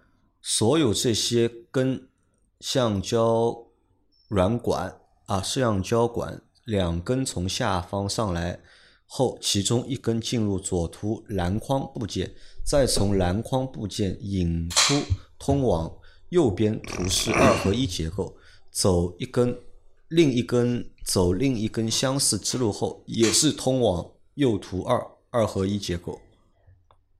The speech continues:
有没有原厂配件？如有，能否请大师帮忙采购，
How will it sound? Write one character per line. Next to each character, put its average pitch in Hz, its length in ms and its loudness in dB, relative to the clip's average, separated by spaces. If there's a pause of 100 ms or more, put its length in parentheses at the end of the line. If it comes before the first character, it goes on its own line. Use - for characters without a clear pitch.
(180)
有 139 240 6
没 139 200 6
有 107 500 4
原 107 260 2
厂 87 340 -2
配 107 180 0
件？ 98 320 -2 (720)
如 123 280 2
有， 95 200 2
能 101 260 0
否 92 260 0
请 95 400 -2
大 113 220 0
师 113 180 -2 (120)
帮 135 160 2
忙 107 200 0
采 98 300 -6
购， - 340 -2